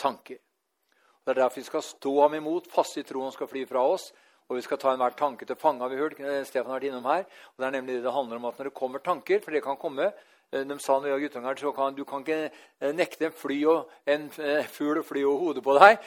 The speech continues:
men du kan nekte den å bygge rede på hodet ditt. Og den beslutningen er noe du og jeg må ta. Og så er det en ting som er veldig viktig å forstå. Eh, når folk, oftest er det, eh, sj-, folk sliter med sjeliske problemer og sjelesorg.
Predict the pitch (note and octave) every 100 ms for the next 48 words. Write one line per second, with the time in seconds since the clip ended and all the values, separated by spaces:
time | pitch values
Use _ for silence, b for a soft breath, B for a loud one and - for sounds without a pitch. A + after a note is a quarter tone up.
0 | B B C3 C3 C3+ D#3+ - - B2 A#2+
1 | B2 A#2 B2+ - _ A#2+ C#3+ D#3+ A2 G#2
2 | G#2 B2+ C3+ G#2 G#2 G#2+ - _ _ _
3 | _ _ - C3 C#3+ E3 - D#3 D3 C#3+
4 | G3 G3 - - _ - C3 D3 C3 A#2+
5 | A#2 B2+ A#2+ A#2 A#2 - - D3 D3 C#3
6 | G2+ - _ _ _ _ _ _ _ _
7 | _ _ _ _ b b b F3 F3+ F3+
8 | E3 E3+ E3+ E3 D#3 D3 C#3+ D3+ C#3+ C#3
9 | B2 b b b b b C#3+ C#3+ C#3 C#3+
10 | - C#3+ C#3+ F3+ D3 - - C#3+ D3+ E3
11 | E3 - _ _ _ _ - _ - C3
12 | C#3+ C#3+ - - - G3 - D#3 D#3+ D3
13 | C3+ D3+ D#3 - C3+ B2 B2 - C3 D3+
14 | B2+ B2+ B2+ - - D#3+ A2+ - C3+ C3
15 | A2